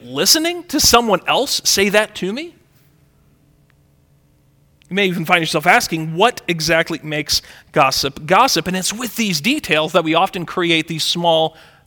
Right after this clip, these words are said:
passes for ourselves, right? "Well, I was just talking with a family member, so it's okay." "It wasn't really gossip, I was just venting."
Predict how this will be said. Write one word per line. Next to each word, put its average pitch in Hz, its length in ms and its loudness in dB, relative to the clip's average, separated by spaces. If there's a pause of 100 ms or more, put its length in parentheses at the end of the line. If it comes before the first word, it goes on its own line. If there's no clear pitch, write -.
(100)
passes 180 500 0
for - 180 -6
ourselves, 123 480 -8
right? 180 280 -4 (1040)
"Well, 247 140 6
I 269 120 8
was 277 160 2
just 262 160 2
talking 262 360 6
with 220 100 6
a 208 40 6
family 262 520 6
member, 131 440 -4 (1200)
so - 180 -2
it's 196 140 2
okay." 180 420 2 (1800)
"It 294 140 4
wasn't 311 260 4
really 254 180 6
gossip, 240 560 8
I 277 200 8
was 277 180 2
just 226 220 0
venting." 196 680 2